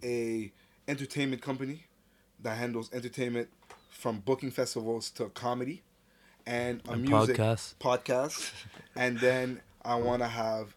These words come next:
Speaker 1: a music, uh, maybe a record label
Speaker 2: Okay.
Speaker 1: where I'm able to develop talent.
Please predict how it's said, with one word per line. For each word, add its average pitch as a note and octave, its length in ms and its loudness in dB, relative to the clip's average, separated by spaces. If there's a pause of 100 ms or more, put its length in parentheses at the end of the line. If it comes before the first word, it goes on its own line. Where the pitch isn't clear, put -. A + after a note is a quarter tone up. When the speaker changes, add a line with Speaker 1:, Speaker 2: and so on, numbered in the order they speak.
Speaker 1:
a A2+ 120 -6
music, A2+ 600 -6 (260)
uh, E3 220 -6 (380)
maybe E3 240 0
a C3 60 6
record C3+ 400 0
label B2+ 480 0 (120)
Speaker 2:
Okay. G#2+ 340 -2
Speaker 1:
where B2 360 2
I'm A#2+ 140 -4
able A#2 280 -4
to B2+ 120 -6
develop A2 460 -4
talent. G2+ 340 -10